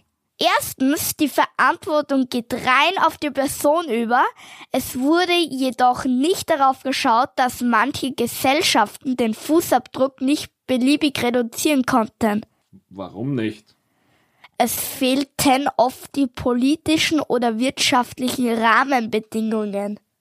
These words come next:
Speaker 1: Zweitens, einige Beiträge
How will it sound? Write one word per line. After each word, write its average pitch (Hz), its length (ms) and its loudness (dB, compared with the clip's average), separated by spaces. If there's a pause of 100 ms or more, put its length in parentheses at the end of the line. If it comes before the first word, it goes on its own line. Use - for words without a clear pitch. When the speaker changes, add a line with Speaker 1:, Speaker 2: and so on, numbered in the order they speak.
(1300)
Speaker 1:
Zweitens, 277 1000 -2 (400)
einige 311 540 0
Beiträge 254 1000 -2